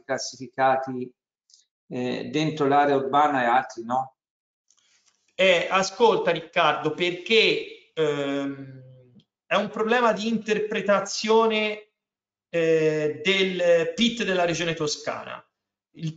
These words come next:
Speaker 2: il pit della regione toscana individua, si chiamano dei morfotipi, cioè dei, de-, delle tipologie, no?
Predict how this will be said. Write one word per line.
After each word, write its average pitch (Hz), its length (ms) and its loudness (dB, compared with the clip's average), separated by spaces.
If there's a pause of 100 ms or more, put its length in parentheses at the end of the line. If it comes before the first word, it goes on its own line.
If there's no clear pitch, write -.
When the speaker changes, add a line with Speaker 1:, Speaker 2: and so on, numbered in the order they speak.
Speaker 2:
il 170 220 -4
pit 247 300 -4
della 190 200 0
regione 180 300 -2
toscana 143 960 -4
individua, 180 640 0
si - 140 -4
chiamano 156 360 0
dei 170 140 0
morfotipi, 156 960 0
cioè 156 240 0
dei, 156 480 0 (200)
de-, 185 280 2
delle 185 240 6
tipologie, 165 760 2
no? 196 540 -4